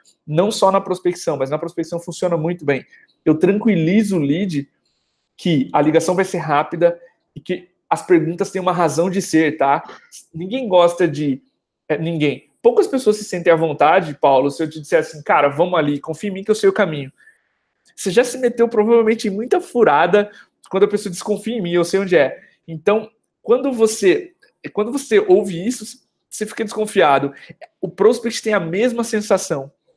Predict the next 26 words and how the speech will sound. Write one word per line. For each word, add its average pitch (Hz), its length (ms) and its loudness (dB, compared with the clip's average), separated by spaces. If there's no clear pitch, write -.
"Onde 269 220 0
essas 294 180 -4
perguntas 202 540 0
vão 156 200 -4
me 185 80 -6
levar? 143 360 4
Por - 160 -18
que - 100 -20
que - 80 -12
esse - 100 -12
cara 202 140 2
tá 196 100 -4
perguntando 180 480 -2
tanto?" 135 320 -4
Então, 175 320 -2
é, 156 360 2
esse 202 300 4
hack 175 580 -2
de 147 600 -2
explicar 185 840 -2
o 180 80 -6
que - 100 -16
vai 165 220 4
acontecer 170 480 -4
apo-, 151 400 -2
durante 156 600 0